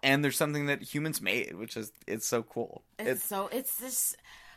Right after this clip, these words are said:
Speaker 2: <sighs> space is too much for
Speaker 1: I
Speaker 2: me.
Speaker 1: know.
Speaker 2: I can't.
Speaker 1: I know.
Speaker 2: <laughs>
Speaker 1: So, it, it seems like it would be impossible to detect this kind of planet, right? With just, like,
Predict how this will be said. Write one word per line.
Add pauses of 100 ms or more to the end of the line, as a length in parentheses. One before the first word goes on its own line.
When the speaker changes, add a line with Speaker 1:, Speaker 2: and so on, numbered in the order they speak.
Speaker 2:
<sighs>
space
is
too
much
for
Speaker 1:
I
Speaker 2:
me.
Speaker 1:
know.
Speaker 2:
I
can't.
Speaker 1:
I
know. (340)
Speaker 2:
<laughs> (120)
Speaker 1:
So, (280)
it,
it
seems
like
it
would
be
impossible
to
detect
this
kind
of
planet,
right?
With
just,
like,